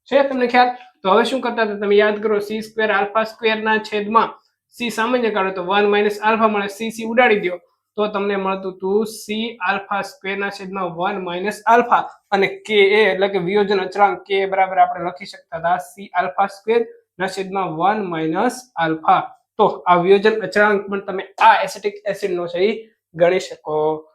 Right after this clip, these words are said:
છો. ખ્યાલ આવશે વિદ્યાર્થી મિત્રો? એટલે કોહલરસના નિયમના આધારે જો વિદ્યાર્થી મિત્રો આપણે જે અ, અ, ટૂ-, ટૂંકમાં કહી શકાય કે જે નિર્બળ વિદ્યુત વિભાજ્ય છે એની સીમિત મોલર વાહકતા તમે ગણી શકો છો, વિયોજન અંશ ગણી શકો છો, વિયોજન અચળાંક પણ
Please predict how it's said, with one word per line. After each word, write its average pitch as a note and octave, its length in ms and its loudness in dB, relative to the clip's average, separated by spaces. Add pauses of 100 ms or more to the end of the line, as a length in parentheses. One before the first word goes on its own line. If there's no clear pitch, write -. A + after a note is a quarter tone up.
(300)
છો. - 140 -14 (300)
ખ્યાલ F#3 180 4
આવશે F#3+ 200 2
વિદ્યાર્થી F#3+ 280 0
મિત્રો? F#3 340 2 (360)
એટલે G3 140 4
કોહલરસના A3+ 680 4
નિયમના G#3 460 6
આધારે G#3 280 2
જો G3 120 4
વિદ્યાર્થી F3+ 300 -2
મિત્રો E3 220 -4
આપણે D3 180 -2 (420)
જે E3+ 260 4
અ, F#3+ 280 2 (640)
અ, E3 180 0
ટૂ-, G3+ 240 -8 (120)
ટૂંકમાં A3 260 0
કહી A3+ 80 4
શકાય A#3 280 0
કે G#3 60 -4
જે G#3+ 100 6
નિર્બળ G#3 340 8
વિદ્યુત A3+ 240 2
વિભાજ્ય A3+ 380 6
છે - 260 -8 (260)
એની A3 160 2
સીમિત A#3 380 0
મોલર A#3 220 8
વાહકતા A3+ 320 4
તમે A3+ 200 0
ગણી G#3+ 200 2
શકો G#3+ 280 -4
છો, G#3+ 360 -2 (260)
વિયોજન G3 360 2
અંશ A3+ 480 0
ગણી A3+ 180 4
શકો A3 300 0
છો, A3 260 -2 (280)
વિયોજન G3 360 4
અચળાંક F#3 420 2
પણ G3 200 0